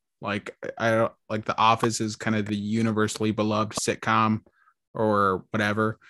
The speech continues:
Um, and I don't think that pilot was particularly strong. Like, it really hit its stride in season two. Uh, well, really season three, but it got better in season two. So it's like, I'm not putting too much stock into this.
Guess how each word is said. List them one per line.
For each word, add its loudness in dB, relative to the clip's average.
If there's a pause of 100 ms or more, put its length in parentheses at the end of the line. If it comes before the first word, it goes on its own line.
(240)
Um, -2 (100)
and -6 (520)
I -4
don't -2
think -4
that 0
pilot 2
was -6
particularly -2
strong. 0 (360)
Like, -6
it -4
really -2
hit -2
its -8
stride -2
in -4
season -4
two. 0 (640)
Uh, 0
well, 2
really 4
season -2
three, -2
but -6
it -10
got -2
better 0
in 0
season 0
two. 0 (560)
So 2
it's 2
like, 2
I'm 4
not 4
putting -4
too 0
much 4
stock 0
into 0
this. 0